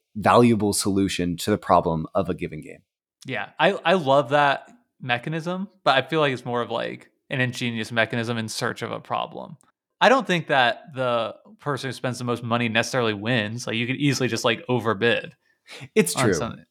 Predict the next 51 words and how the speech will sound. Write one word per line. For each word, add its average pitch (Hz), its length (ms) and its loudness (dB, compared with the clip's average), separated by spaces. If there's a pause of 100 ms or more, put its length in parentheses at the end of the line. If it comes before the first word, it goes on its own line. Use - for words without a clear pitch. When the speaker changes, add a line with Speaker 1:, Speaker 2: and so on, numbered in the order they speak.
Speaker 1:
It's 151 160 2
Speaker 2:
You 156 120 4
know - 20 6
Speaker 1:
true. 143 60 4
Speaker 2:
what 139 100 4
I - 20 10
Speaker 1:
I - 40 10
Speaker 2:
mean? - 60 0 (120)
Speaker 1:
think - 160 -6
on 156 260 8
average, 95 880 0
Speaker 2:
I 160 80 4
think 240 140 6
Speaker 1:
that 220 40 6
Speaker 2:
it's - 120 0
Speaker 1:
could 117 140 2
be 107 120 2
the 165 40 0
Speaker 2:
more 180 140 6
Speaker 1:
case. 165 80 4
Speaker 2:
the 160 100 2
solution 139 600 -2
is 120 140 -4
it's 120 120 -6
just, 127 180 -8
like, 113 400 -4 (380)
an 143 160 2
uninteresting 120 800 0
auction 107 420 -2
game. 107 400 -8
Speaker 1:
Yeah, 110 260 6
that's 95 200 0
fair. 78 340 -4
That's 117 240 4
fair 131 120 4
Speaker 2:
You 123 40 2
Speaker 1:
too. 123 40 4
Speaker 2:
know? 120 260 2 (240)
Speaker 1:
Yep. 92 280 0 (400)
Okay, 139 220 8
here's 135 320 4
th-, 135 180 -8
here's 143 180 6
the 156 40 6
next 117 200 4
one 101 100 4
I 92 60 4
wanna 85 180 0
do, 87 80 -4
Jake. 80 360 -4 (380)
Azul. 101 640 2